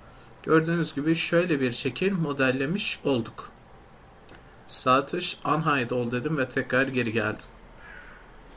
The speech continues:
Ve detayları ufak ufak artık işlemeye başlayalım. Fillet komutuna geldim arkadaşlar. Buraları çok güzel minik filletler halinde yaptım.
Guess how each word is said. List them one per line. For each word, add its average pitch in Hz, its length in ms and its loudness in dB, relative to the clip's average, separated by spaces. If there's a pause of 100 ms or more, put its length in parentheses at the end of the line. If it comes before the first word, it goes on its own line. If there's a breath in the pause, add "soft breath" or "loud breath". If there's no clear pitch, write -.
(1500 loud breath)
Ve 302 140 2
detayları 233 580 6
ufak 220 320 0
ufak 147 180 -2
artık 139 300 0
işlemeye 156 500 2
başlayalım. 120 480 2 (1500 loud breath)
Fillet 220 320 2
komutuna 185 460 -2
geldim 120 380 2
arkadaşlar. 123 640 -2 (200)
Buraları 131 580 0 (1400)
çok - 260 -4
güzel 120 500 0 (120)
minik 127 300 -4
filletler 127 400 -2
halinde 113 360 -2
yaptım. 113 360 -6